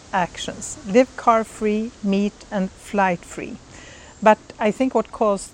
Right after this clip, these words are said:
most attention was that, uh, there was also a statement that choosing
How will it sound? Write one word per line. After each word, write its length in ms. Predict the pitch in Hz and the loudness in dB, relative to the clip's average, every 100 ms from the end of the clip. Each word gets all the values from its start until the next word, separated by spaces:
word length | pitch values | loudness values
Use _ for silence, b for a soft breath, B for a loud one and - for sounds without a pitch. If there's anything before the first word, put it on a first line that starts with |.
| - - | -20 -10
most 440 | 214 190 247 - | 0 4 4 2
attention 720 | 226 - 202 185 - 185 170 175 | -4 -2 0 0 0 0 0 2
was 520 | 180 175 - - - | 2 2 -4 -14 -16
that, 440 | 214 190 180 180 - - - | -10 -2 0 0 -2 -10 -2
uh, 500 | 185 170 160 156 - | 2 4 4 0 -2
there 200 | 190 190 | -2 0
was 160 | 190 190 | 2 0
also 240 | 202 - | 0 0
a 60 | 175 | -2
statement 520 | - 180 - 160 - | 2 2 2 -6 0
that 200 | 165 - | -2 -2
choosing 560 | - 233 226 - 185 | -2 0 0 0 -2